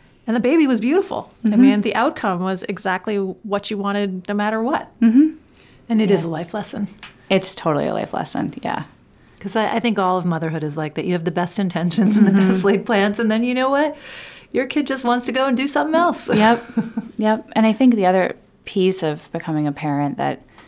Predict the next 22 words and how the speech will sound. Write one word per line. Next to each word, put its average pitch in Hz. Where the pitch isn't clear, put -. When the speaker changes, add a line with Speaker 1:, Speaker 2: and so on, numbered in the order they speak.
Speaker 2:
that 151
experience 156
sort 151
of 143
foreshadowed 147
was 139
just -
that 147
there's 196
no 220
plan 156
for 131
how 147
to 143
do 127
this. 123
There's 165
no 202
instruction 151
book. 147
There's 147
no, 196